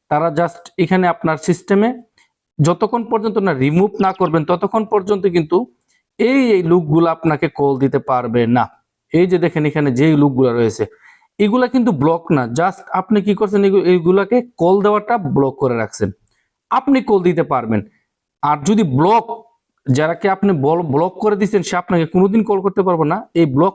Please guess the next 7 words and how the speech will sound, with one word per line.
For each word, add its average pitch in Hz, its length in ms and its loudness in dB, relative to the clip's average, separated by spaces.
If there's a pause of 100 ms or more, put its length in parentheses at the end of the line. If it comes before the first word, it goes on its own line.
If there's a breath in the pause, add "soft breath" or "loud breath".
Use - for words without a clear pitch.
(100)
লিস্ট 226 260 0
হচ্ছে 190 340 -2 (180)
এই 139 140 2
যে 120 160 0
এখানে, 110 240 -4 (600)
যে 127 120 2
এই 196 460 0